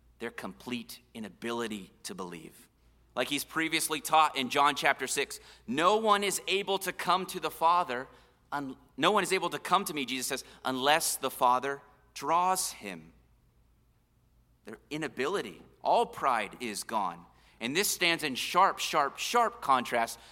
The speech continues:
to verses twenty-seven and thirty. On the one hand, they don't believe, they're not my sheep. But look at verse twenty-seven. Jesus' followers, as we learned about last week, they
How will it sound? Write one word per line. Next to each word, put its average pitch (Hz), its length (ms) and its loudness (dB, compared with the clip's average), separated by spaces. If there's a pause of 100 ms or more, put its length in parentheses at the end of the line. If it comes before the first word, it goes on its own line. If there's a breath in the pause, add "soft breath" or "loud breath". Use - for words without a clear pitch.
to 143 80 -6
verses 147 360 0
twenty-seven 139 800 -2 (400 soft breath)
and 117 160 -6
thirty. 147 320 0 (400)
On 135 80 -4
the 139 80 -2
one 170 220 2
hand, 139 320 -4 (1000)
they 127 120 -2
don't 180 340 2
believe, 117 340 -6 (540)
they're 107 80 -8
not 160 180 4
my 143 80 -2
sheep. 123 300 -8 (360 soft breath)
But 147 100 -8
look 208 160 0
at 151 100 -8
verse 165 180 -2
twenty-seven. 139 540 -4 (460 soft breath)
Jesus' 196 540 0
followers, 170 480 2
as 147 140 4
we 143 80 -2
learned 147 240 0
about 127 240 4
last 131 260 0
week, 120 140 -4
they 156 180 0